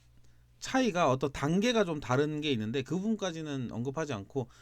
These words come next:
단순히 쉽게 온라인상에 접근되어 있다, 접근되어 있지 않다, 이걸로 핫 월렛과 콜드 월렛을 나누는 걸로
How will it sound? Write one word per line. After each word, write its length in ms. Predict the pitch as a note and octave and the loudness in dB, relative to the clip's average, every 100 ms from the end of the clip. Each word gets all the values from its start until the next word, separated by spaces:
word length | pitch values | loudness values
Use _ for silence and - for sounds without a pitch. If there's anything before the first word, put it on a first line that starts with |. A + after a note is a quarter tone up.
| - | -20
단순히 360 | - B2 C#3 D#3+ | -2 -2 0 -2
쉽게 500 | D3+ A#3 - D#3+ G#3+ | -2 -4 0 2 2
온라인상에 440 | D#3+ C#3 F3+ E3+ C#3+ | 0 2 2 0 -4
접근되어 500 | B2 - E3+ D3 A2 | -4 -8 -4 0 0
있다, 280 | - F#2+ G2 | -2 -4 -6
접근되어 540 | A2+ - C#3 C3+ B2+ | -8 -6 -2 0 0
있지 200 | A#2+ D#3 | -2 -4
않다, 320 | G#2+ G#2 A#2 G2 | -4 -4 -4 -2
이걸로 460 | A#2+ C#3+ E3 C4 - - - - - - | 2 4 4 2 -2 -20 -20 -20 -20 -20
핫 180 | - G3+ | -6 0
월렛과 460 | D#3 C#3 C#3 - E3+ | 2 4 2 -4 -6
콜드 260 | F#3 F#3 | -4 0
월렛을 400 | D3+ B2+ B2 D3+ | 2 2 0 0
나누는 840 | A#2+ A2 B2+ B2 B2 A#2+ D#3 F3 F3 | 0 2 0 -2 -2 -4 -4 -6 -6
걸로 440 | G#2+ A2 C#3 G3+ | -4 -2 -2 -4